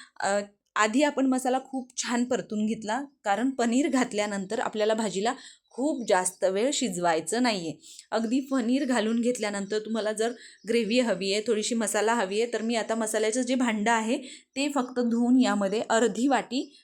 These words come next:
पाणी घालून घेतलेलं आहे. मला ही भाजी खूप जास्त पातळ किंवा, अ, सुकीही नको आहे. तुम्हाला जर सुकी हवी असेल तर तुम्ही अगदी दोन चमचे याच्यामध्ये पाणी ॲड करून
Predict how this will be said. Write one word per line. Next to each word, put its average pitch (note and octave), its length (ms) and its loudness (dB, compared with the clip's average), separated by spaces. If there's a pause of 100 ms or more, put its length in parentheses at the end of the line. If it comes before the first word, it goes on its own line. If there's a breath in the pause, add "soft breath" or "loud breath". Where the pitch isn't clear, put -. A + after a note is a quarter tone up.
(140)
पाणी G3+ 240 0
घालून A3+ 320 2
घेतलेलं G3 360 -4
आहे. F#3+ 260 -6 (300 loud breath)
मला A3+ 220 0
ही B3 240 2
भाजी A#3+ 500 -2 (160 loud breath)
खूप B3+ 320 0
जास्त G#3 400 -2
पातळ A#3 540 2 (220)
किंवा, A#3 300 0 (320 loud breath)
अ, G3+ 180 0
सुकीही C#4+ 480 0
नको A#3+ 260 0
आहे. G#3 100 2
तुम्हाला B3 340 0
जर B3+ 120 -2
सुकी C4 300 -4
हवी B3 240 2
असेल B3+ 320 -2
तर B3+ 60 0
तुम्ही B3 260 0
अगदी A3 260 0
दोन A3+ 240 0
चमचे A#3+ 340 0
याच्यामध्ये A3 380 -2
पाणी G#3 260 -2
ॲड G#3 160 -2
करून G#3+ 340 -4